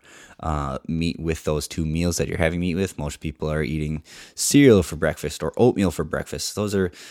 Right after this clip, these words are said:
not great options. Oatmeal is a better option than cereal, but it doesn't have any protein. Well,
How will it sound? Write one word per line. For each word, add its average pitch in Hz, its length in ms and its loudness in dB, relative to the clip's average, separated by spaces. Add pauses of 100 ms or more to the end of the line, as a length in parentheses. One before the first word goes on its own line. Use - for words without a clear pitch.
(160)
not 104 280 2
great 101 220 6
options. 104 400 2
Oatmeal 113 320 6
is 95 40 2
a 92 60 0
better 95 200 6
option 90 340 2
than 82 120 -2
cereal, 117 360 2
but 95 440 4 (100)
it 95 120 -4
doesn't 98 220 -2
have 90 120 2
any 76 100 -2
protein. 82 480 -4
Well, 90 260 -4